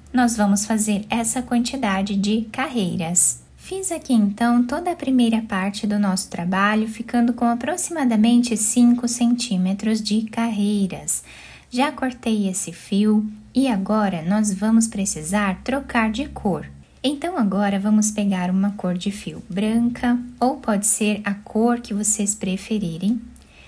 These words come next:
E nesta carreira, somente nesta carreira, nós vamos começar trabalhando o primeiro ponto,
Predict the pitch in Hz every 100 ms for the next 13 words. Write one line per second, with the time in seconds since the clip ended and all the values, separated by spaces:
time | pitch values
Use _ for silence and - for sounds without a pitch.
0 | - - - - - 302 311 285 285 320
1 | - 226 190 190 208 214 180 180 196 208
2 | 233 - 208 190 202 226 202 180 175 202
3 | 202 185 196 202 196 208 208 214 208 202
4 | 202 - 208 214 214 196 214 220 202 214
5 | 220 - 208 - 226 214 202 226 - 208
6 | 208 208 202 -